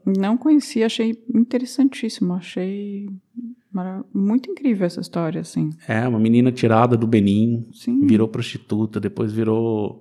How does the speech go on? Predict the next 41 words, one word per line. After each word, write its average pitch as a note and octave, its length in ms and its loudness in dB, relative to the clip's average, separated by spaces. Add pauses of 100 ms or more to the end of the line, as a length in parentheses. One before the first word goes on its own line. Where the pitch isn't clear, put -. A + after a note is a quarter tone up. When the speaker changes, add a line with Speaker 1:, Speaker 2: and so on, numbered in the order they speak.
Speaker 1:
Ela F3 160 -6
teve G3+ 220 -8
umas A#3 160 2
quatro A#3 340 -4
vidas, A3 340 -2
né? F3 220 -4
Speaker 2:
virou A#2 220 2
Speaker 1:
Pelo G#2+ 60 2
menos. G2+ 260 4
Speaker 2:
beata, B2 440 0
líder A2 440 0
de A2 120 -4
culto, A2+ 840 -2
depois G#2+ 360 -2
foi A#2 120 -4
presa A2 380 2
pela A#2 220 -2
Inquisição. A2 920 -2 (200)
Speaker 1:
É, F3+ 400 -6
eu E3 60 -6
achei F3+ 280 -4
maravilhosa G#3+ 760 -4
essa - 120 -10
história. F3+ 320 -6
Como G3 260 -2
não C#4+ 140 4
tem D4 120 -2
um C#4 240 0 (160)
filme A#3 320 0
ainda G3 280 -4
a F3+ 40 -10
seu - 180 -12
respeito, F#3 500 -4
uma F3+ 120 0
série, G3 420 -2
né? A3 180 0 (600)
Speaker 2:
É, A2+ 200 4
não, A2 340 2 (380)
não A#2+ 140 2
tem A2+ 140 4
nada D3+ 520 0